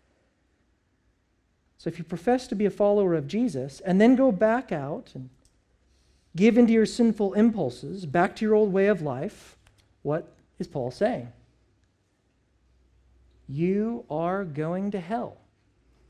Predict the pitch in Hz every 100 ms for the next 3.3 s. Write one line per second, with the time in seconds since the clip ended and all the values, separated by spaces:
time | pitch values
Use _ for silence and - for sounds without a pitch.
0 | _ - _ _ _ _ _ _ _ _
1 | _ _ _ _ _ _ _ _ _ -
2 | 147 139 165 180 165 123 151 175 170 175
3 | 175 160 127